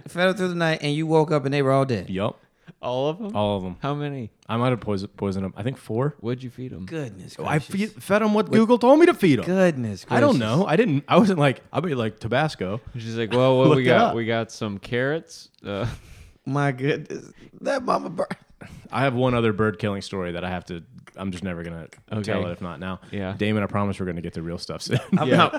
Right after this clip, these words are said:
Speaker 3: Yeah,
Speaker 1: I'm
Speaker 3: Damon
Speaker 1: not
Speaker 3: also
Speaker 1: ready.
Speaker 3: has an album coming out we wanna talk about eventually.
Speaker 1: <laughs> I'm
Speaker 2: We're
Speaker 1: not
Speaker 2: fourteen
Speaker 1: ready.
Speaker 2: minutes into
Speaker 3: Uh, fir-
Speaker 2: animal stories. Um, oh gosh, this one, I, I have nightmares about this still. I was quail hunting.
Speaker 1: Mm-hmm.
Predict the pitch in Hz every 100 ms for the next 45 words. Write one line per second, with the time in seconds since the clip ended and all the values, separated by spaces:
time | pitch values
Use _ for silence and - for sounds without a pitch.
0 | 160 147 139 170 196 165 - 160 143 127
1 | 127 131 117 120 113 113 113 117 120 120
2 | 117 113 113 104 110 110 98 - 160 147
3 | 151 165 - 156 143 127 117 113 110 101
4 | 95 101 - 135 120 117 107 - 101 90
5 | - _ _ _ 110 113 113 107 98 _
6 | _ _ _ _ - 98 90 - 87 82
7 | - 113 123 104 87 85 - 110 - 107
8 | 110 110 104 101 92 87 90 87 85 90
9 | - 85 82 _ _ _ _ - 107 113
10 | 107 95 87 - _ _ _ _ _ _
11 | - - 190 165 104 87 95 117 113 110
12 | 101 113